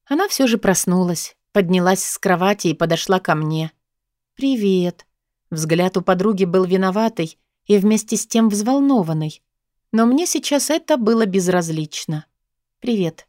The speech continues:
сухо отозвалась я. «Всё в порядке, ты плохо выглядишь».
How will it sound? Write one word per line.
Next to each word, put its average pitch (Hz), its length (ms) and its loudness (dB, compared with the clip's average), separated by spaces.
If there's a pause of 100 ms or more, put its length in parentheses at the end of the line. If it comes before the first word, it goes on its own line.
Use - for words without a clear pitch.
(420)
сухо 277 420 -4
отозвалась 185 640 -4
я. 160 260 -6 (540)
«Всё - 180 0
в 233 100 -4
порядке, 277 540 0
ты 240 140 -2
плохо 285 320 0
выглядишь». 190 680 -2